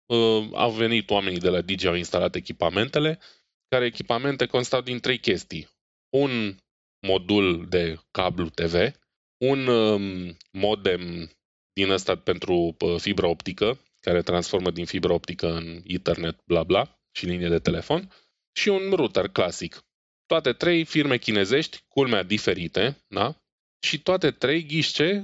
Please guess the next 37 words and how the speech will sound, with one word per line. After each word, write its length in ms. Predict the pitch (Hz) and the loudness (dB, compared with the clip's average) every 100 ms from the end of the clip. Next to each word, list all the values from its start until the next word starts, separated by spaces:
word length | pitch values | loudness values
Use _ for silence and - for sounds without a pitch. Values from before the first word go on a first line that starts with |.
| - | -8
cu 220 | - - - | -10 -10 -2
exact 480 | 156 139 175 190 175 | -4 0 0 2 0
același 340 | - 170 151 | 2 2 2
tip 180 | 175 143 | -2 0
de 120 | 143 | -2
barrel 380 | 131 107 87 87 | 0 0 0 0
plug, 300 | - 87 87 | 2 2 2
același 360 | 101 135 123 | 0 2 2
tip 160 | - 123 | 0 -2
de 60 | 113 | 0
mufă 340 | 120 107 98 | 0 0 0
de 100 | 95 | 0
încărcare, 600 | 95 104 - 92 80 - | 0 -2 0 -2 -4 -8
identică. 680 | - 143 110 80 82 85 - _ _ _ _ | -4 -2 -2 -4 -8 -8 -10 _ _ _ _
Dar 480 | - 160 208 - _ - | -2 0 -2 -4 _ -4
cu 140 | 170 | -2
trei 280 | - 175 160 | 0 0 2
tensiuni 500 | 135 131 139 139 127 | 0 0 0 2 2
de 60 | |
alimentare 500 | 113 113 113 113 117 | 2 2 0 0 -4
diferite. 680 | 107 107 110 98 80 - - _ _ _ - | -6 0 0 0 -2 -8 -10 _ _ _ -8
Și, 340 | - 160 165 165 160 | -2 0 0 0 -2
bineînțeles, 520 | 180 175 160 160 120 | 2 2 4 4 4
oamenii 300 | 135 135 135 | 2 2 2
când 200 | 123 123 | 0 2
au 160 | 110 110 | 2 0
m-, 440 | 113 117 - 120 | 0 -2 0 2
mai 140 | 120 113 | 2 2
umblat 240 | 113 131 | 2 2
pe 60 | 117 | 2
aici, 160 | 117 | 0
au 120 | 110 107 | 0 2
mutat, 340 | 101 110 104 | 0 0 0
au 80 | 95 | 0
făcut 340 | 95 107 101 | -2 -4 0
una 240 | 101 92 90 | 2 2 4
alta, 440 | 101 165 190 | 2 2 -2